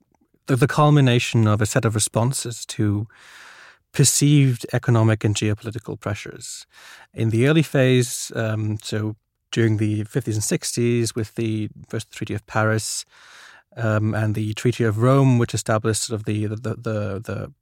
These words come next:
front-runner organizations of what is now the E M U and the, the European Union.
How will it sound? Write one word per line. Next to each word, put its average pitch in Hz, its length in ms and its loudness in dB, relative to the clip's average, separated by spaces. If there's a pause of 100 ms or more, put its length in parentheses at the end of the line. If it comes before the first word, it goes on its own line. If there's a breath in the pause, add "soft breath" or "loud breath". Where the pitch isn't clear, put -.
(120)
front-runner 113 720 0
organizations 110 800 -2
of 107 260 -4
what 113 160 -6
is 110 120 -4
now 113 200 2
the 113 220 -2
E - 20 2
M 110 120 2
U 113 240 2
and 110 160 -2
the, 110 340 -6
the 110 120 -10
European 110 380 -4
Union. 156 360 0